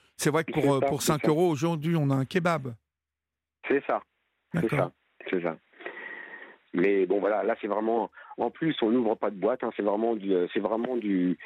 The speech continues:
Speaker 2: du maison, on va dire, hein, euh, vraiment, vraiment, hein, on retravaille le produit qu'on récupère,
Speaker 1: Ouais.
Speaker 2: et puis, bon, je,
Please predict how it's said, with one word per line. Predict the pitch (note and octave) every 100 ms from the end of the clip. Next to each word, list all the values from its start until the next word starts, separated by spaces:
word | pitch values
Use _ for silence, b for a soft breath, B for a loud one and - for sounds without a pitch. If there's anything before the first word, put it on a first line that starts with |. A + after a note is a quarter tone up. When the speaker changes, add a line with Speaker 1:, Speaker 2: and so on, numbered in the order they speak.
| B B
Speaker 2:
du | G#2+ C3
maison, | D3+ C3 E3+
on | E3+
va | G2+
dire, | F#2+ F2
hein, | A#2 B2 G2+
euh, | F2 F2
vraiment, | F2 B2+ B2+
vraiment, | G2+ A#2+ G#2 F2 F#2+ G#2+
hein, | E2+ E2+
on | E2+
retravaille | A2 A#2 A2 G#2+ G#2
le | G2+
produit | - G#2 G#2+
qu'on | G2
récupère, | F#2+ - F2 A#2 D#3+ - - -
Speaker 1:
Ouais. | C3 B2+
Speaker 2:
et | F3+
puis, | - - G3+
bon, | - - D3 - - -
je, | -